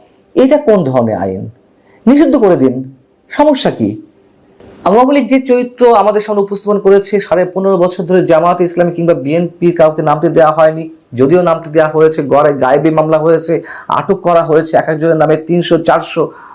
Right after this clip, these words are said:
মামলা দেওয়া হয়েছে, কোর্টের বারান্দাতে সারা প্রত্যেক, মানে অনেকেরই, আহ, সারা বছর কেটে গেছে। এ তো দেখছি আওয়ামী লীগের চেয়েও ভয়ঙ্কর চরিত্র ধারণ করছে সরকার। কি কারণে? সরকার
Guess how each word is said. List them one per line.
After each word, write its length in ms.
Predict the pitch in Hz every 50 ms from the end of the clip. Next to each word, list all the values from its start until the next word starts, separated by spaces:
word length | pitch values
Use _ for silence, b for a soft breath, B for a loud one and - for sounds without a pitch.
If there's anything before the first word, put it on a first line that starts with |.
| B
মামলা 300 | - 127 143 160 180 180
দেওয়া 220 | 156 151 170 160 160
হয়েছে, 380 | 156 165 165 165 165 160 - 170 165 - - -
কোর্টের 280 | 175 170 175 185 165 156 143
বারান্দাতে 420 | 139 143 156 170 175 180 180 180 180
সারা 280 | 151 - 156 165 160 160 B B B B B B B B B
প্রত্যেক, 240 | - 180 180 180 - 139
মানে 160 | 139 143 135
অনেকেরই, 380 | 123 160 175 170 - 170 160 160
আহ, 800 | - - - - _ _ _ _ _ - - 95 127 127 127 120 120 117 - -
সারা 180 | - 170 170 160
বছর 300 | 143 151 170 - - 208 175
কেটে 180 | 190 185 175 156
গেছে। 300 | 170 160 160 - - 165 147 - - _ _ _ _ _ _ _ _ _ _ _ - - - -
এ 80 | - 196 180
তো 60 | 254
দেখছি 360 | 190 226 233 240 - - - 247 240 - - 156
আওয়ামী 280 | 160 175 208 220 233 254
লীগের 220 | 240 233 247 247 247 - -
চেয়েও 400 | - - 214 233 247 262 277 277 269 269 196 156 123 135
ভয়ঙ্কর 420 | 160 170 190 233 262 277 269 269 240 262
চরিত্র 240 | 247 240 240 240 -
ধারণ 240 | - 175 175 190 202 196
করছে 260 | 190 185 180 - 160
সরকার। 440 | - - 147 120 110 - 107 95 107 120 - _ _ _ _ _ _ _ _ _ _ _ _ _ _ _ _ _ _ _ - - - - - - - - - - - - -
কি 100 | - 262
কারণে? 320 | 240 220 175 143 113 98 95 104
সরকার 420 | - - - 180 185 - 214 208